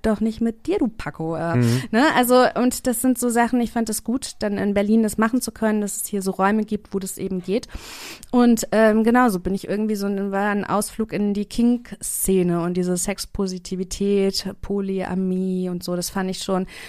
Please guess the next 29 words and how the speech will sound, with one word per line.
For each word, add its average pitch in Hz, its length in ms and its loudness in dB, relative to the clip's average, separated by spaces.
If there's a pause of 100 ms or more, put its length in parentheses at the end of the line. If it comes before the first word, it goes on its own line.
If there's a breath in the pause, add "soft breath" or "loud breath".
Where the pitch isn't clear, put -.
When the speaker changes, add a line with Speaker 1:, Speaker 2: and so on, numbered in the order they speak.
(840 loud breath)
Speaker 1:
ich - 180 0
dachte, 262 340 6
es 311 120 0
hätte 285 200 2
zu - 180 0
mir 233 180 6
gepasst, - 680 -2 (160)
eine 240 120 2
Zeit 247 360 2
lang, 277 400 0
aber 214 160 4
hier 254 160 4
möchte 233 240 2
ich - 100 -12
gern 233 220 -2
auch - 140 -4
nochmal 190 640 0
die 190 80 -6
Frage 226 480 4
stellen, 185 600 2 (640 loud breath)
wir 220 180 4
leben 254 220 8
in 240 120 8
einer 226 80 6
Stadt, - 460 2 (200)
wo 208 300 2
du 226 80 2
vielleicht 233 540 2
auch 214 240 2